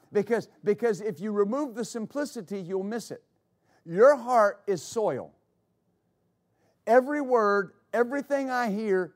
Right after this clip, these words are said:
is a seed. And my heart is designed to produce a harvest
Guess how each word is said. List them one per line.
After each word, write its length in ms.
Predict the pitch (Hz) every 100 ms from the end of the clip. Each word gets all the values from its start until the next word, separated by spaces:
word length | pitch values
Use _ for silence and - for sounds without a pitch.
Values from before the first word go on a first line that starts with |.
| -
is 160 | 185
a 80 | 170
seed. 400 | 139 226 160 104 80 _ _ _ _ _ _ _ _ _ _ _ _ _ _ _ _ _ _ _ _ _ _ _ _ _ _
And 180 | 202 196
my 200 | 214 254
heart 380 | 220 302 285 -
is 200 | 220 185
designed 600 | 151 196 202 262 262 226
to 100 | 208
produce 400 | - 202 247 220
a 60 | 202
harvest 500 | 220 262 226 190